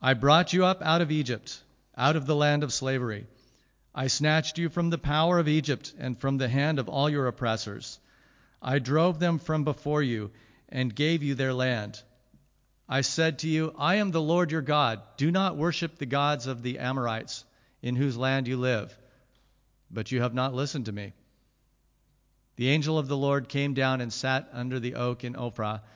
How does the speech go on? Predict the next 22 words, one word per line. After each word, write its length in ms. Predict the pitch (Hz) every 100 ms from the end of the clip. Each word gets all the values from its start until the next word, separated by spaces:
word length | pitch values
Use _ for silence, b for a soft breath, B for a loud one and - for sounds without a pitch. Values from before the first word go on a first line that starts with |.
| b b b b _ _ _
that 120 | 113
belonged 380 | 117 120 131 131
to 80 | 123
Joash 640 | 107 123 120 110 - - -
the 140 | - 113
Abiezrite, 800 | 120 123 123 107 104 101 101 - _ _ _ _ _ _
where 140 | 117 117
his 200 | 131 117
son 280 | 147 143
Gideon 420 | 123 139 147 127 117
was 180 | 120
threshing 540 | - 127 127 - 123 113
wheat 300 | 131 127 131
in 100 | 120
a 60 |
winepress 560 | 107 113 120 117 107 -
to 100 | 135
keep 260 | - 151 139
it 140 | -
from 140 | 127
the 80 | 120
Midianites. 680 | 120 120 120 110 104 - -